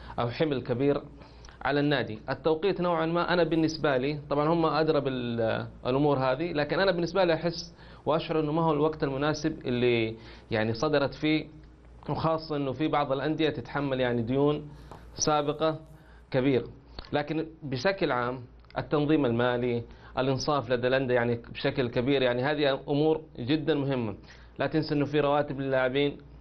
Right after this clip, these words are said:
كثيرة. يعني أنا بذكر موقف مثلا صار لي أنا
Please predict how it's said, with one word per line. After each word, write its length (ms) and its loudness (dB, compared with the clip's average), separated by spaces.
كثيرة. 380 0
يعني 260 0
أنا 120 4
بذكر 360 -2
موقف 360 0
مثلا 340 0
صار 260 2
لي 180 2
أنا 240 0